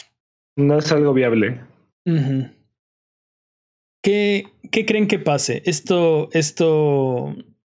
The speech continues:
Speaker 2: va a tener algún efecto? La carta que está mandando la, estas tres compañías, que, por cierto, están apoyando lo que dice, eh, la Electronic Software Association, que es la, este, la sociedad,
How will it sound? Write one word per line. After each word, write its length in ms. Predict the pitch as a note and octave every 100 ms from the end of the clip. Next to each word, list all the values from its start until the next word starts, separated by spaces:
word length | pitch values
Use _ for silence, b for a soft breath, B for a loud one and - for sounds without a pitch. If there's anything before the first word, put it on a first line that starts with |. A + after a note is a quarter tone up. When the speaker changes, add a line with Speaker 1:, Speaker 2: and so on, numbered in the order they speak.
| -
Speaker 2:
va 120 | D3+ D3+
a 160 | D3
tener 260 | - D#3+ D#3+
algún 220 | D3+ D#3
efecto? 340 | D3 D#3 D3+ D#3+
La 160 | C#3
carta 240 | D3 D3 D3+
que 60 |
está 160 | - D3+
mandando 480 | D3 C#3+ C#3 C#3+ C#3
la, 340 | C3+ C3 B2+ B B B B _ _ -
estas 200 | D3 D#3+
tres 180 | D#3+ D#3
compañías, 640 | E3+ D3+ C3+ C#3+ F3 G3
que, 280 | - D#3+ D3+
por 180 | D3 C#3+
cierto, 300 | F#3 F3+ C3+
están 260 | D3 E3+
apoyando 720 | F#3+ D3 D#3+ D3 E3 F3 G3 -
lo 200 | E3 D3
que 180 | D3 C#3
dice, 640 | D3 D3+ - E3 D#3+ E3+
eh, 240 | D3+ C#3 C3+
la 340 | C3 B2+ B2+
Electronic 520 | - C#3+ C#3 D#3 D#3
Software 320 | D3+ D3+ D3 C#3
Association, 540 | C3+ C3 D3+ D#3 G#3
que 100 | F#3+
es 60 | C3+
la, 340 | B2+ A#2+ A#2 - C#3+
este, 440 | - - C3+ D3
la 100 | C#3+
sociedad, 560 | C#3+ C#3+ C#3+ C#3 C#3+